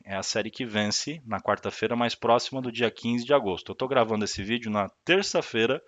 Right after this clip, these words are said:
dia dezessete do oito. Então, quer dizer, quarta-feira, amanhã, dia dezoito do oito, vai vencer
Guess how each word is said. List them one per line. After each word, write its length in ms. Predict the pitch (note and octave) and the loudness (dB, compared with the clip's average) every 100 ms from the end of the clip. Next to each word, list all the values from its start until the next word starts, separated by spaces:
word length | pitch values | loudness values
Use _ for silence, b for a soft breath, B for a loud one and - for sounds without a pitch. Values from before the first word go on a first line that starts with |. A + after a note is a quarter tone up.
| B B B - | B B B -2
dia 180 | A2+ | 0
dezessete 640 | A2+ G#2+ G#2+ - D3 - D3+ | 0 2 0 2 0 0 -4
do 80 | B2 | 0
oito. 380 | F2 D#2 - | 0 -2 -16
Então, 180 | - A#2+ | -8 -6
quer 140 | A#2 B2 | -2 -2
dizer, 280 | G2 E2+ _ b b b b _ | -2 -6 _ b b b b _
quarta-feira, 640 | G#2 G2+ G#2+ - B2 C#3 - _ _ _ | 0 2 0 0 -2 -2 -6 _ _ _
amanhã, 420 | F#2+ G2 A2 C#3 F#3 _ _ _ _ - | -2 4 4 4 -2 _ _ _ _ -12
dia 300 | F2 D#2 - _ - | -6 -6 -8 _ -10
dezoito 560 | G#2 F#2+ G#2+ C#3 - | -8 2 4 4 0
do 100 | A#2 | -2
oito, 380 | F#2+ G2+ A#2+ G#2+ | 0 0 -2 -8
vai 220 | G2+ B2+ | 2 2
vencer 680 | B2+ C#3+ C#3+ - - D#3+ G3 | 2 -2 -2 -2 2 0 0